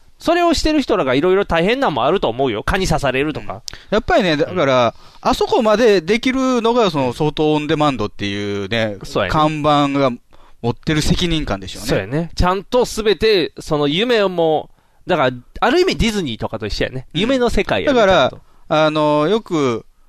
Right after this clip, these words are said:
Speaker 2: 現実、まあ、あの、テレビとかでやってるような番組をパロディしたりするのあるじゃないですか。
Speaker 1: うん。はいはい、あります。
Speaker 2: で、あの、裸の大陸っていうのは、
Speaker 1: うん。
Speaker 2: ウルルン滞在記なわけですよ。
Speaker 1: あ、ウルルン滞在記ですね。
Speaker 2: <laughs>
Speaker 1: 山本太郎が裸で混ざるみたいな、あんな感じですね。
Speaker 2: うん、あれを、リア-、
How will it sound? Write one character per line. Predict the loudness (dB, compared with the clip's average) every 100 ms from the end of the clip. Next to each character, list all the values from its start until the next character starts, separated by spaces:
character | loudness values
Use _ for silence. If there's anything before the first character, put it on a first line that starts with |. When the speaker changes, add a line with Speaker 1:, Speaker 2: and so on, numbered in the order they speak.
| -6
Speaker 2:
現 | -2 -2
実、 | -2 -2 -2
ま | 2 2 2
あ、 |
あ | 2
の、 | 0 -2
テ | 0
レ | 0
ビ | 0
と | 0
か | 0
で | 0 2 2
や |
っ | 0
て | 0
る | 0
よ | 0
う |
な | 0
番 | 0 0 0 -4
組 | -6 -2 0
を | 2
パ | 2 2
ロ | 0
デ | -4
ィ | -4
し |
た | -4
り | -4
す | -6
る | -12 -10
の | -10
あ | -10
る | -8
じ | -4
ゃ |
な |
い | -2
で |
す | 0
か。 |
Speaker 1:
う |
ん。 |
は | -2
い |
は |
い、 |
あ | -2
り |
ま | 0
す。 |
Speaker 2:
で、 |
あ | 0
の、 | 0
裸 | -2 -2 0 0
の | 2
大 | 0
陸 | 0 -2
っ |
て | -2
い |
う | -2
の |
は、 | 0 0
Speaker 1:
う |
ん。 | -2 -2
Speaker 2:
ウ |
ル | 0 0
ル | 0
ン | 2
滞 | 2
在 | 4 2 2
記 |
な | 2
わ | 2
け |
で | 2 2
す |
よ。 | 2
Speaker 1:
あ、 |
ウ | 2
ル | 2
ル |
ン |
滞 |
在 |
記 | 0
で |
す | -2
ね。 | -4 -4 -6
Speaker 2:
<laughs> |
Speaker 1:
山 | 0 2 2
本 | 0
太 | 0 2
郎 | 2
が | 2
裸 | 2 2 2
で | 2
混 | 0
ざ | 0
る | 0
み | -2
た | -4
い | -2
な、 | 0
あ |
ん | 0
な |
感 | 0 2 2 2 0
じ |
で |
す |
ね。 |
Speaker 2:
う | -4
ん、 |
あ |
れ |
を、 | -8 -12 -4
リ | 0
ア-、 | 2